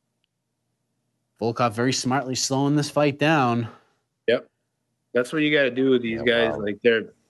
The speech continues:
Speaker 2: these big power punchers. These, you gotta, I mean, guys like Ty are dangerous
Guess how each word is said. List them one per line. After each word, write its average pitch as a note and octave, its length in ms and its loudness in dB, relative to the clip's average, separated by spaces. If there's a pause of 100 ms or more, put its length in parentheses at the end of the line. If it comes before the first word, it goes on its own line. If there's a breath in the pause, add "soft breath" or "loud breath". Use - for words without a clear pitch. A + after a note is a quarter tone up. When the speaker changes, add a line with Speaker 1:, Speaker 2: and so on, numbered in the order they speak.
(380 soft breath)
Speaker 2:
these B2+ 120 -4
big C#3+ 260 0
power C#3+ 300 -2
punchers. C#3+ 540 -2
These, A2 200 -14 (120)
you B2 80 -16
gotta, B2+ 300 0 (100)
I C#3 60 -4
mean, A#2+ 400 -4 (640)
guys C#3 240 -2
like F3+ 200 0
Ty D#3 280 0
are C3+ 140 0
dangerous B2+ 680 0